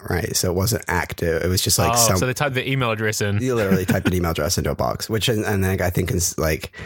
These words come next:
Speaker 1: I'm sure there were instances where there were spam versions. You know, there was just, you know, crazy,
Speaker 2: Yeah, sure.
Speaker 1: crazy bullshit or whatever. So I think that was, like, an early metric that we used as, but, like, I mean, also at that point we were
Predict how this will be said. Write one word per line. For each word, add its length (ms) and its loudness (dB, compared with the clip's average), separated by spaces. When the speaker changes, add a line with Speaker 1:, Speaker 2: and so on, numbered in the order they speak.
Speaker 1:
I'm 140 0
sure 420 0
there 160 -2
were 100 0
instances 580 0
where 120 0
there 100 0
were 80 0
spam 480 0
versions. 360 -2
You 140 0
know, 120 -2
there 120 -4
was 100 0
just, 220 -2
you 80 0
know, 60 -2
crazy, 280 2
Speaker 2:
Yeah, 40 2
sure. 220 0
Speaker 1:
crazy 160 2
bullshit 320 -2
or 20 0
whatever. 280 2
So 260 0
I 20 0
think 120 0
that 120 2
was, 120 0
like, 80 -2
an 80 0
early 380 2
metric 420 0
that 120 2
we 120 2
used 520 2
as, 180 2
but, 280 -2
like, 300 -2
I 60 0
mean, 400 0
also 340 0
at 100 -2
that 180 0
point 220 0
we 80 2
were 120 2